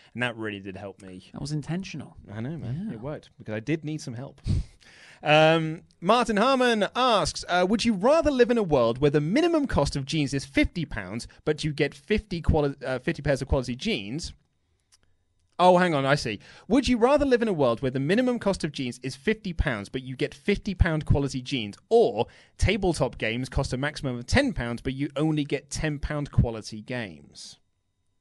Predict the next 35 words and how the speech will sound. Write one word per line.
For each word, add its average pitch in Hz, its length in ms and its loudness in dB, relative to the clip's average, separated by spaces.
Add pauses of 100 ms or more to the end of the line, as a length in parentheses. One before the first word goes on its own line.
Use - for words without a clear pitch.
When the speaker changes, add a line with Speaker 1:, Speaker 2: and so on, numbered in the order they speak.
(600)
Speaker 1:
So 160 120 -6
this 156 140 -2
stems 143 300 -4
from, 123 400 -4 (560)
uh, 120 240 -6
a 123 60 -6
very 151 160 4
much 139 160 -2
a - 40 -8
podcast 127 460 -2
discussion 110 400 -10
we've 104 80 -8
been 107 120 -8
having 104 300 -6
about 101 280 -8
how 107 140 -10
the 101 100 -12
fa-, 113 120 -12
I 117 140 -4
think 107 220 -10
that 104 120 -14
clothes 107 380 -8
are 98 40 -16
too 113 200 -10
expensive, 95 760 -12
and 104 100 -14
I 104 60 -8
don't 107 160 -6
think 104 140 -14
you 98 80 -10
need 98 140 -10
to - 40 -14
spend 101 220 -8
any 98 140 -6
more 110 420 2